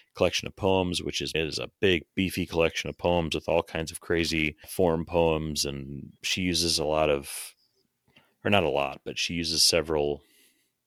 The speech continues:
sort of artifact texts of twentieth century, like, veteran diaries and things that she incorporates into her poetry. She's, she's amazing. So yeah, Call Us What We Carry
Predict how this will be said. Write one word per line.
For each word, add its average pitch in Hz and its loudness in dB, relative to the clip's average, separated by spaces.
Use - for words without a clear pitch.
sort - -6
of - -6
artifact 82 0
texts - 0
of 76 0
twentieth 85 2
century, 76 -2
like, 71 -6
veteran 76 0
diaries 80 2
and 80 -6
things 76 -6
that 76 -4
she 76 -2
incorporates 78 -4
into 80 -2
her 78 0
poetry. - -2
She's, - -4
she's 98 -2
amazing. 92 0
So - 0
yeah, 104 8
Call 92 4
Us - 2
What - -2
We 127 -4
Carry 92 -2